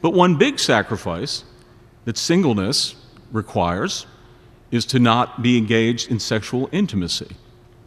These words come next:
And, uh, in our culture, that sounds heretical and absurd, because our culture firmly believes that sex is essential for happiness. But that's not true.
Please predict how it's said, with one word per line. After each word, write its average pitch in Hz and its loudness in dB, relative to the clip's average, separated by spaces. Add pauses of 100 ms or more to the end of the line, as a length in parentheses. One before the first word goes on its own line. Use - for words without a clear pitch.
(600)
And, 127 2
uh, 117 0
in 143 2
our 139 4
culture, 170 0
that 139 -2 (200)
sounds 120 -2
heretical 120 -4
and 107 -2
absurd, 107 -8 (600)
because 120 -6
our 113 -2
culture 165 -4
firmly 156 0
believes 110 -2 (280)
that 110 -4
sex 135 -2
is 110 -6
essential 113 -2 (480)
for - -6
happiness. 107 -6 (1160)
But 113 -8
that's - -4
not 170 -2
true. - -6